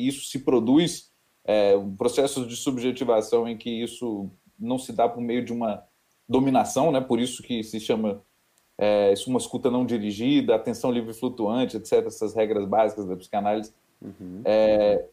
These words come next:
Speaker 1: e isso em meio a um processo, a um, um, digamos, uma lógica clínica, é, mais ampla, que é o sus, que foi uma, uma, uma lógica construída justamente na resistência à ditadura.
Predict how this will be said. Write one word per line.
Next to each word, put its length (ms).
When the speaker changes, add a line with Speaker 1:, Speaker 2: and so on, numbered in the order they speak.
Speaker 1:
e 300
isso 200
em 80
meio 460
a 220
um 300
processo, 680
a 80
um, 400
um, 640
digamos, 380
uma 120
lógica 360
clínica, 560
é, 220
mais 340
ampla, 340
que 140
é 40
o 120
sus, 440
que 100
foi 320
uma, 300
uma, 540
uma 420
lógica 880
construída 480
justamente 520
na 80
resistência 440
à 20
ditadura. 640